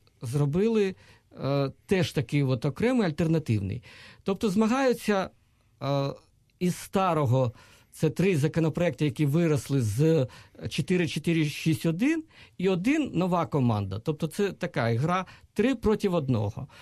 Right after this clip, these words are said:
І там, і там взагалі дуже потужні, е, депутатські, е, угруповування такі. І, е, я, наприклад, ну, от дуже не знаю, чому Марія Іонова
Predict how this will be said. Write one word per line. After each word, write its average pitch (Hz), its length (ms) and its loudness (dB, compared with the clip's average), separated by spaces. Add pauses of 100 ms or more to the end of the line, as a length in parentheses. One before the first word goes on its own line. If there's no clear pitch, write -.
(220)
І 160 100 2
там, 269 280 2
і 240 40 2
там 240 400 0
взагалі 165 520 0
дуже 185 280 0
потужні, 165 680 0 (100)
е, 139 340 -2
депутатські, 135 680 -2
е, 135 140 -4 (460)
угруповування 113 840 0 (520)
такі. 113 280 -4
І, 180 400 -2 (140)
е, 156 400 0 (600)
я, 180 280 0
наприклад, 220 540 -2
ну, 185 120 0
от 151 140 0
дуже 170 280 0
не 160 300 2
знаю, 143 480 0 (140)
чому 175 720 0
Марія 151 440 2
Іонова 127 600 0